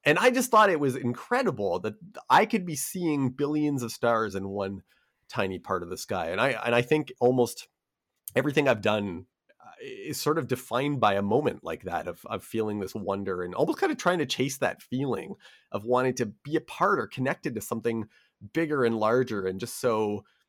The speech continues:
so awe-inspiring.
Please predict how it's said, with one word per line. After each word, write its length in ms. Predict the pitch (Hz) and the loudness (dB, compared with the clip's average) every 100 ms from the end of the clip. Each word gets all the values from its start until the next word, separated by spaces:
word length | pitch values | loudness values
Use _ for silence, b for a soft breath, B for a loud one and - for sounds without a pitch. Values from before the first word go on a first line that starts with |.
| _ _ | _ _
so 460 | - - 139 135 127 - _ _ _ _ | -6 0 2 2 -2 -12 _ _ _ _
awe-inspiring. 1000 | 135 139 131 117 110 - 92 90 78 - | 2 8 8 6 2 -4 -4 -2 -6 -10